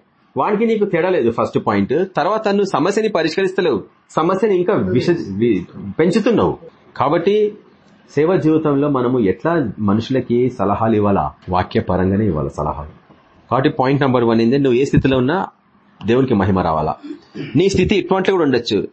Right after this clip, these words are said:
నువ్వు విశ్వాసి ఉండొచ్చు, నీ భార్య అవిశ్వాసంలో ఉండొచ్చు, నువ్వు వి-, భర్-, నువ్వు, నీ భర్త అవిశ్వాసి ఉండొచ్చు, అయినా గానీ ప్రభుకి మహిమ అన్న విషయం ఇక్కడ జ్ఞాపకం చేస్తుండే. ఏంటంటే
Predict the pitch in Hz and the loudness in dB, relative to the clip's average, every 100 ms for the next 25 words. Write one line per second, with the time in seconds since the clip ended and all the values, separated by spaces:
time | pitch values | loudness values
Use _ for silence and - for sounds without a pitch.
0 | _ _ - 160 160 165 247 220 180 139 | _ _ 0 2 2 0 -2 0 0 0
1 | 120 113 123 117 117 107 151 185 175 120 | 0 -2 0 0 0 0 0 0 0 0
2 | 139 - 147 131 123 107 90 - 104 135 | -2 0 -2 0 0 0 -2 -2 0 2
3 | 147 120 90 - - _ _ 95 98 123 | 2 2 0 -8 -20 _ _ -4 0 0
4 | 90 127 131 131 117 127 127 123 143 - | 0 2 2 2 2 2 2 2 0 0
5 | 160 127 131 127 113 107 101 90 - - | 0 0 0 -2 0 0 0 -2 -6 -6
6 | 110 131 147 123 113 107 104 87 - - | -2 0 2 2 2 2 2 0 -4 -18
7 | - 107 107 113 110 98 98 107 107 - | -6 0 2 2 2 2 2 2 0 0
8 | 104 101 98 101 113 107 87 87 - 90 | 0 2 0 0 0 2 0 -2 -2 -2
9 | 85 - 90 98 156 170 208 | -2 -2 0 2 2 2 0